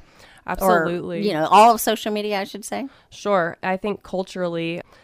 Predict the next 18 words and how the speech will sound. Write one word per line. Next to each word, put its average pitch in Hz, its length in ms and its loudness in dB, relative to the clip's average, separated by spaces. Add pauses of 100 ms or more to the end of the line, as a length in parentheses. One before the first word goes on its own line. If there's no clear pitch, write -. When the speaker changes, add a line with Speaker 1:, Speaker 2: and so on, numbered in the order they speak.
(120)
Speaker 2:
there 180 160 2
is 180 100 -4
such - 460 -6 (220)
an 190 100 0
attack, 165 580 -6
really, 226 300 -4
we 190 140 -6
can 175 180 -10
say, 170 300 -8
on 170 260 -4
men 202 240 0
and 185 380 -2
women, 156 360 -6
especially 175 520 -8
young 165 340 -4
men 160 160 -2
and 160 180 -4
women, 160 400 -4